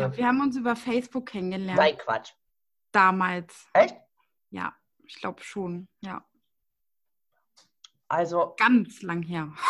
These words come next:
Speaker 2: Ja, schon über ein Jahr, glaub ich. Ja.
Speaker 1: Ja.
Speaker 2: Also deine Entwicklung fand ich sehr bombastisch. Ja,
Speaker 1: Dankeschön.
Speaker 2: ähm, stell dich mal kurz vor, Kim.
Speaker 1: Sehr gerne. Ja,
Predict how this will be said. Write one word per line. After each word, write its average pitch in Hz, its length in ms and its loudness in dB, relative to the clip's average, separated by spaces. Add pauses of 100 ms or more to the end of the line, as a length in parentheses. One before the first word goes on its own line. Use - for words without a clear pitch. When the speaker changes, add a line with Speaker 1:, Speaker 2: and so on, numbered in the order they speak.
(1200)
Speaker 2:
Ja, 151 200 -8
schon 190 240 -12
über 208 220 -6
ein 202 160 -4
Jahr, 139 240 -4
glaub 139 320 -10
ich. 135 240 -16 (680)
Ja. - 120 -16
Speaker 1:
Ja. - 240 0 (580)
Speaker 2:
Also 180 220 -2
deine 180 240 6
Entwicklung 233 560 -2
fand 190 260 -2
ich 180 100 -12
sehr 175 140 -2
bombastisch. 156 800 -2 (720)
Ja, 240 280 6
Speaker 1:
Dankeschön. 254 380 6 (100)
Speaker 2:
ähm, 277 60 -20 (200)
stell 392 240 2
dich 370 160 -2
mal 233 160 6
kurz - 320 -4
vor, 359 300 6
Kim. 415 120 -2 (1080)
Speaker 1:
Sehr 240 140 2
gerne. 285 480 2 (1200)
Ja, 415 100 6